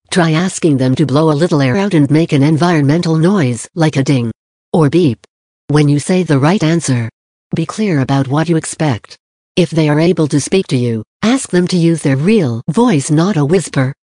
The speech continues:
not a noise, not a sound, but by saying a real word in their real voice.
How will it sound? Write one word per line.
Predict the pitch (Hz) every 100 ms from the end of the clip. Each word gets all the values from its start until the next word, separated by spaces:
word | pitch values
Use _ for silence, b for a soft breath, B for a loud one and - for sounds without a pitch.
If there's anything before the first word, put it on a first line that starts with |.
| -
not | 135 170
a | 147
noise, | 156 202 143 120 - _ -
not | 151 180 190
a |
sound, | 185 - 254 151 117 110 _ -
but | 147 139
by | 131 131
saying | - 175 170
a | 147
real | 147 185 165
word | 165 220 160
in | 143
their | 139
real | 151 160
voice. | 135 151 139 101 -